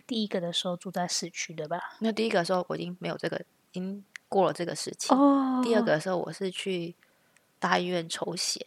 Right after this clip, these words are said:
Speaker 1: 嗯哼。
Speaker 2: 抽血都是去大医院做，然后，
Speaker 1: 嗯哼，嗯哼。
Speaker 2: 呃，抽完血的报告会寄给我的 midwife，
Speaker 1: 对。
Speaker 2: midwife 会 email 给我。
Speaker 1: 对。
Speaker 2: 嗯，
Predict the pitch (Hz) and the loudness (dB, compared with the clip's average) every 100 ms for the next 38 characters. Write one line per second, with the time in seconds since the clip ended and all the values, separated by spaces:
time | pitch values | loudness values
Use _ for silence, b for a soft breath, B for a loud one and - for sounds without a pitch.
0 | - 208 208 220 269 190 202 196 165 156 | -6 2 4 4 2 0 -2 -2 -2 -2
1 | 160 165 - 180 170 - - 214 202 - | -4 -10 -4 -4 -2 -4 -2 -2 -2 6
2 | 285 262 247 262 202 170 160 - 214 190 | 8 8 6 4 4 2 0 -2 2 2
3 | 156 170 - - - - 175 156 160 - | 2 -4 -2 -2 0 4 4 6 2 2
4 | 180 170 160 180 170 - - 160 160 156 | 0 -2 -2 -6 -4 -4 -4 -6 -2 -2
5 | 165 - 175 180 180 160 170 165 170 175 | -2 -8 -6 0 0 2 -2 -2 -4 -6
6 | 160 - - - - 185 - - - - | -8 -6 -6 -4 -8 -10 -18 -18 -18 -18
7 | _ _ - 185 | _ _ -10 -8